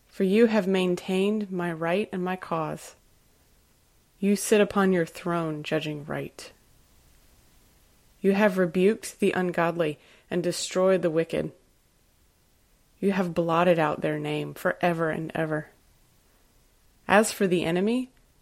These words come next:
they are finished, in perpetual ruin. Their cities plowed under, the memory of them perished.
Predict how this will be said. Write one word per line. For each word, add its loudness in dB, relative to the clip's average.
they 2
are 4
finished, -10
in -2
perpetual -2
ruin. -2
Their 2
cities 4
plowed 0
under, -2
the 2
memory 2
of -8
them -6
perished. -6